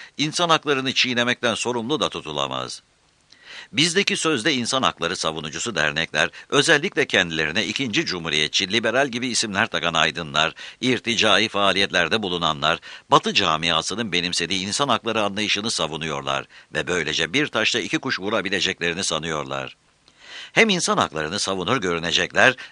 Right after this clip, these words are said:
ve hem de terörist örgütlerin irticai faaliyette bulunan kişi ve partilerin avukatlığını rahatlıkla yapabilecekler.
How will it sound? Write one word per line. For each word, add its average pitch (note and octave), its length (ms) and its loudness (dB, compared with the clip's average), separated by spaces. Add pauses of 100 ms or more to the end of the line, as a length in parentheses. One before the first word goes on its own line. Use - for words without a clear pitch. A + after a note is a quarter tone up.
ve E2+ 60 2
hem A#2 200 2
de A2+ 80 4
terörist A2+ 440 0
örgütlerin F#2 560 0
irticai B2 600 2
faaliyette A#2 500 2
bulunan F#2+ 300 0
kişi C3+ 280 0
ve F#2+ 100 2
partilerin F2 520 2
avukatlığını F2+ 760 0
rahatlıkla A#2 500 4
yapabilecekler. E2 960 0